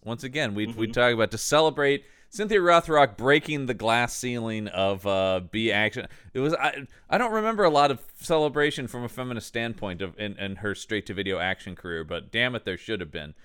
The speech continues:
Speaker 1: Uh,
Speaker 2: Should have been.
Speaker 1: so
Speaker 2: She high-kicked that glass ceiling
Speaker 1: <laughs>
Speaker 2: like it was nothing.
Speaker 1: Like nobody's business. Yeah. So, uh,
Speaker 2: Yeah.
Speaker 1: continuing our, uh, our guests for this month,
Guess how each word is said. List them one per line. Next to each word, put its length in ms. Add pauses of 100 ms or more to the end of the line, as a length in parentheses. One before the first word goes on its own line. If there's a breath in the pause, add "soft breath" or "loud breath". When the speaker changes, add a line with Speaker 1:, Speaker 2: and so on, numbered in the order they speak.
(380 soft breath)
Speaker 1:
Uh, 460
Speaker 2:
Should 80
have 360
been. 100
Speaker 1:
so 300
Speaker 2:
She 40
high-kicked 640
that 300
glass 400
ceiling 600 (100)
Speaker 1:
<laughs> 100
Speaker 2:
like 240
it 80
was 240
nothing. 420
Speaker 1:
Like 300
nobody's 480
business. 500
Yeah. 400
So, 320
uh, 380 (160)
Speaker 2:
Yeah. 100
Speaker 1:
continuing 720
our, 460
uh, 280
our 180
guests 340
for 140
this 240
month, 320